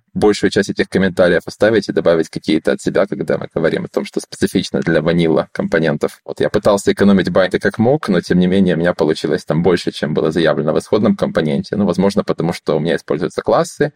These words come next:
методы классов не минифицируются, поэтому это сейчас примерно два с половиной килобайта, но после того, как будет еще добавлена поддержка доступности, я думаю,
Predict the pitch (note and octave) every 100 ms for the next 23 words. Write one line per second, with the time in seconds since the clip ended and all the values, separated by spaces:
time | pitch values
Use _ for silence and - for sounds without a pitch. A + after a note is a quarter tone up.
0 | - F2+ F2+ F2 - D#2+ - E2 F2+ D#2+
1 | D2+ - - A#2+ C3+ B2+ A#2+ - - C2
2 | - D#2 E2 - - - - - G3 -
3 | - G2 F2+ F2 E2+ F2+ - F2 D#2+ D#2
4 | - D2 E2 B2 C#3+ E2+ D#2 - - F2
5 | F#2 F2+ D#2+ D#2+ F2+ - - D2+ E2 E2+
6 | E2 D2+ F2 D#2 D2+ - E2+ - B2 -
7 | A2 - - E2 E2+ D#2+ -